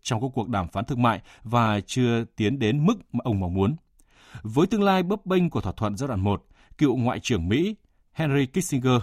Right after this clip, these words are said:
cũng vừa lên tiếng cảnh báo về một cuộc xung đột vũ trang có thể bùng nổ giữa Mỹ và Trung Quốc nếu hai siêu cường kinh tế này không giải quyết được cuộc chiến thương mại đang diễn ra hiện nay. Tổng hợp của biên tập viên Phương Anh.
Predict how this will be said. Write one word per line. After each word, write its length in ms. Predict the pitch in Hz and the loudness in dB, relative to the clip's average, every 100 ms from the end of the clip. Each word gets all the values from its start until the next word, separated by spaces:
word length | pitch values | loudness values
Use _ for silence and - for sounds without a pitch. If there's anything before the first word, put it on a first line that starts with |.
| - | -2
cũng 160 | - 139 | -8 -2
vừa 100 | 113 | -2
lên 120 | 98 | -2
tiếng 180 | 90 127 | -2 -4
cảnh 200 | 117 82 | -4 -4
báo 300 | 95 98 156 | -2 -4 -4
về 120 | 139 107 | -2 -2
một 160 | 107 | -2
cuộc 240 | 104 117 - | -2 -4 -2
xung 140 | 165 | -2
đột 180 | 135 - | -2 -4
vũ 120 | 139 | -8
trang 260 | 127 139 123 | -2 0 0
có 100 | 160 | -2
thể 160 | 113 - | -4 2
bùng 220 | 135 107 | 2 2
nổ 220 | 107 78 | 0 -2
giữa 160 | 73 110 | -6 -2
Mỹ 260 | 104 160 143 | -2 -2 -6
và 100 | 82 | -8
Trung 160 | 107 | -6
Quốc 220 | 92 175 - - - - | -2 -2 -4 -20 -14 0
nếu 220 | 117 139 | 2 2
hai 280 | 156 175 160 | 2 0 0
siêu 180 | - 143 | 0 0
cường 240 | 123 92 | 2 0
kinh 140 | 120 | -2
tế 100 | 110 | -2
này 240 | 147 123 87 - - | 2 2 0 -6 -4
không 200 | 196 170 | 0 0
giải 140 | 110 | 0
quyết 160 | - 180 | -2 0
được 340 | 151 98 _ | 2 0 _
cuộc 180 | 107 85 90 | -6 -4 -4
chiến 160 | - | -4
thương 140 | 131 127 | -2 0
mại 180 | 107 - | -2 -2
đang 220 | 113 101 | -4 -4
diễn 200 | 80 98 | -4 -6
ra 100 | 110 | -6
hiện 140 | 92 85 | -6 -2
nay. 180 | 98 - _ _ _ _ - | -4 -4 _ _ _ _ -6
Tổng 120 | 90 | -2
hợp 200 | 101 90 _ _ | -2 -2 _ _
của 220 | - 101 78 | -4 -2 -2
biên 120 | 104 | -6
tập 120 | 85 | -4
viên 120 | 95 85 | -6 -6
Phương 140 | 92 | -6
Anh. 100 | 90 | -8